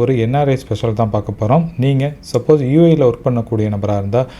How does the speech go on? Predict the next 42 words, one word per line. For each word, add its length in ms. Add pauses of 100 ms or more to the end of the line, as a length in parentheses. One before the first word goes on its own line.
(320)
இந்த 180
வீடியோவை 280
நீங்க 160
அவசியம் 320
பாருங்க. 260 (120)
இந்த 220
வீடியோல 380
வந்து 180 (760)
My 100 (160)
Second 380
Salary 360
அப்படிங்கிற 400
ஒரு 100 (100)
சேவிங் 400
பிளானை 260
பத்தி 160 (100)
பார்க்க 280
போறோம். 220 (460)
நம்மள 280 (140)
பல 140 (100)
பேர் 200
வந்து 200 (340)
யூ 120
ஏல 240
ஒர்க் 160
பண்ணிட்டு 200
இருக்காங்க. 320
அது 180
துபாயா 340
இருக்கலாம், 420
அபுதாபி, 420 (200)
ஷார்ஜா, 380 (100)
இப்படி 220 (320)
எந்த 140 (100)
ஒரு 160
எமிரேட்ஸ்ல 380
நீங்க 140
ஒர்க் 160
பண்றவரா 480
இருந்தாலும், 400 (420)
உங்களுக்கு 360
இந்த 120